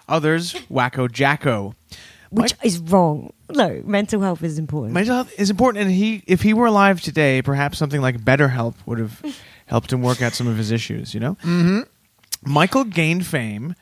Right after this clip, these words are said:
Speaker 1: singing songs like Thriller and Bad and inventing dances like the moonwalk. But today on Evil Men, we'll be discussing some of his other interests.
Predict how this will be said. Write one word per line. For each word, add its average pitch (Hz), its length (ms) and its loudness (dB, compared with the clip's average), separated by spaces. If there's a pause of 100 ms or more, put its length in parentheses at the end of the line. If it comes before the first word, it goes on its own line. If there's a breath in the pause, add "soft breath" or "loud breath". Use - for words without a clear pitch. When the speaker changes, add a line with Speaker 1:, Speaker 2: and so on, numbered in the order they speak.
(100)
Speaker 1:
singing 226 360 -2
songs 262 520 4
like 214 200 2
Thriller 202 760 -4
and 170 340 -4
Bad 143 640 0 (280 loud breath)
and 156 120 2
inventing 165 460 2
dances 160 420 0
like 151 180 0
the 233 80 -2
moonwalk. 214 540 2 (480 loud breath)
But - 120 -6
today 247 200 0
on 453 260 -2
Evil 220 220 4
Men, 143 320 0 (120)
we'll - 120 -8
be 359 80 -4
discussing 247 420 -2
some 226 140 -4
of 214 100 2
his 190 400 2 (480)
other 196 380 4
interests. 113 500 -8